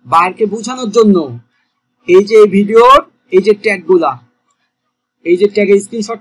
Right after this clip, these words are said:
নিলাম, এই ট্যাগগুলা তোমার video related হয়নি, এই video related না হওয়ার জন্য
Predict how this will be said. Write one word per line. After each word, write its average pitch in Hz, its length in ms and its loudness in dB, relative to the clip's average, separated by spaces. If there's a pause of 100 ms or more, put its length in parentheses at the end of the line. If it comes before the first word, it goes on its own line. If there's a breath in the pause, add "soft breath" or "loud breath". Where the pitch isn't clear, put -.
নিলাম, 240 260 2 (720)
এই 202 200 4
ট্যাগগুলা 208 360 0 (100)
তোমার 226 260 -6
video 202 280 2
related 226 440 2 (1120)
হয়নি, 214 460 0 (640)
এই 180 200 2
video 185 300 2
related 214 360 0 (100)
না 185 120 -6
হওয়ার 208 200 -4
জন্য 233 180 -12